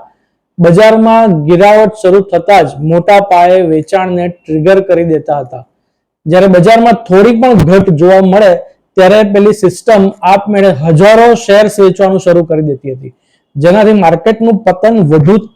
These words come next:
તીવ્ર બન્યું. ત્રીજું કારણ એટલે માર્જિન ડેટ અને લિક્વિડિટીની કટોકટી. તે સમયે ઘણા રોકાણકારોએ શેર ખરીદવા માટે ઉધાર લીધેલા પૈસા એટલે કે માર્જિન ડેટનો ઉપયોગ કર્યો હતો. જ્યારે બજારમાં ગિરાવટ શરૂ થઈ, ત્યારે બ્રોકર્સે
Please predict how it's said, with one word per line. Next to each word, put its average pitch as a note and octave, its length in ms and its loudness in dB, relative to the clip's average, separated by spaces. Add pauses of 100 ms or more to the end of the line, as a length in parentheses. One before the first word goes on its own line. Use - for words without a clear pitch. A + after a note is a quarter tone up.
(100)
તીવ્ર G3 320 2
બન્યું. C3+ 280 -4 (100)
ત્રીજું A#3 300 2
કારણ C4 300 2
એટલે B3 220 0 (180)
માર્જિન G3 440 2 (100)
ડેટ G3 300 2 (160)
અને F3+ 180 -2 (160)
લિક્વિડિટીની F#3+ 680 -2
કટોકટી. C#3 580 -8 (140)
તે A3 120 2
સમયે B3 420 2
ઘણા A3 260 2
રોકાણકારોએ B3 920 2
શેર G3+ 260 0 (140)
ખરીદવા G#3 400 0 (100)
માટે F#3 260 -4 (120)
ઉધાર F3+ 360 2
લીધેલા G3 460 2
પૈસા E3+ 380 -2 (360)
એટલે F#3 240 -2
કે G3+ 100 2 (100)
માર્જિન G3 440 2
ડેટનો G3+ 480 0
ઉપયોગ F#3+ 400 -2
કર્યો E3+ 300 0
હતો. D3+ 260 -8 (420)
જ્યારે F3+ 300 2
બજારમાં A3+ 480 2
ગિરાવટ A#3 360 2
શરૂ A3+ 220 2
થઈ, A3+ 180 2
ત્યારે G#3 280 2
બ્રોકર્સે G3+ 480 -2